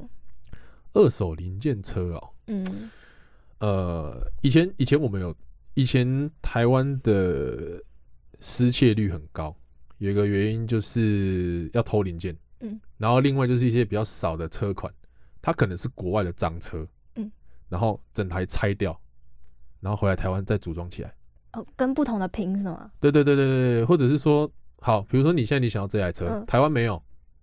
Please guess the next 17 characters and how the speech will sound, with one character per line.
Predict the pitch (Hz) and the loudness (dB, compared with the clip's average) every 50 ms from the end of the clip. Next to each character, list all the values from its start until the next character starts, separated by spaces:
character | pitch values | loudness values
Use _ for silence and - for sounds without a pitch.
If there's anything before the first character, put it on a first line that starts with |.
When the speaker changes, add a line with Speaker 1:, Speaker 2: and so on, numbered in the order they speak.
| _ _ - - - _ _ _ _ _ | _ _ -20 -20 -20 _ _ _ _ _
Speaker 1:
你 | - 113 104 95 | -6 -6 -4 -4
跟 | 95 110 110 | -2 -2 -2
我 | 107 | -2
讲， | 104 - 80 - - - - - | -2 -4 -6 -8 -10 -16 -16 -12
Speaker 2:
嗯。 | - - 202 220 254 - - - | -10 -10 -10 -10 -12 -14 -14 -12
Speaker 1:
我 | - 196 | -4 2
去 | 120 123 | 4 4
日 | 127 | 4
本 | 120 104 98 | 4 4 2
帮 | 117 117 | 0 0
你 | 95 | 0
偷 | 95 110 107 | 0 2 2
一 | 107 | 2
台 | 101 87 87 | 2 0 -2
运 | 92 95 | -4 -6
回 | 85 82 76 | -6 -8 -10
来。 | - | -10